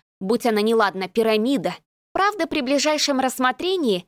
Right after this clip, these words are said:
эти пирамиды оказались не страшнее египетских.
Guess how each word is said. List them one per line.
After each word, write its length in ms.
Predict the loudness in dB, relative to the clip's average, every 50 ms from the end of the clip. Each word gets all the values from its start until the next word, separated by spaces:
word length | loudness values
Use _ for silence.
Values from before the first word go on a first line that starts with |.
| _ _
эти 220 | -6 -4 -4 -2
пирамиды 480 | -2 0 0 0 0 0 -2 0 0 0
оказались 560 | 0 0 -2 -2 0 0 0 0 -2 -2 -2
не 100 | -2 -2
страшнее 680 | -2 -2 -2 -2 -2 -2 -4 -2 0 0 0 0 0 -2
египетских. 720 | -2 -2 -2 -2 -2 -4 -6 -8 -10 -12 -12 -12 -12 -16